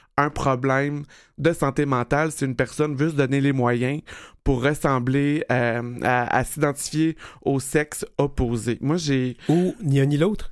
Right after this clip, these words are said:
Speaker 1: Tu sais, j'ai, quand que je re-, ou ni, ou ni un ni l'autre, c'est vrai. Quand que je regarde, tu sais, ma clientèle trans, ma clientèle non-binaire et tout ça, tu sais, c'est, c'est des gens qui, qui sont aussi, euh, flamboyants que,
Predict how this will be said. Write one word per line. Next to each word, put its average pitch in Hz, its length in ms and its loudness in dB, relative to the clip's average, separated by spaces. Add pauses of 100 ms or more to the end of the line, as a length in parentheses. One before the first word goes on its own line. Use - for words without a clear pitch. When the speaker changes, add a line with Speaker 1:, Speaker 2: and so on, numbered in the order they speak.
Speaker 1:
Tu 131 60 -8
sais, 185 360 0
j'ai, 135 180 -4
quand 196 180 2
que 185 140 0
je 135 100 -2
re-, 135 80 0 (100)
ou 151 80 0
ni, 147 220 -2
ou 170 140 0
ni 147 180 0
un 143 80 0
ni 135 100 -2
l'autre, 123 240 -2
c'est 135 120 0
vrai. 120 260 0 (320)
Quand 208 140 2
que - 100 0
je 139 100 0
regarde, 131 320 2
tu - 40 -8
sais, 139 60 -2
ma 120 120 0
clientèle 120 460 -2
trans, 120 280 -4 (120)
ma 127 80 -4
clientèle 123 400 -2
non-binaire 123 500 -2
et 120 60 -2
tout - 120 -4
ça, 143 280 -4
tu - 180 -4
sais, 180 60 -4 (280)
c'est, 151 140 -6
c'est - 140 -4
des 240 160 -2
gens 170 360 -4
qui, 117 440 -8 (380)
qui - 100 -12
sont 208 220 -2
aussi, 175 580 -2
euh, 71 280 -2 (240)
flamboyants 135 920 0
que, 123 300 -6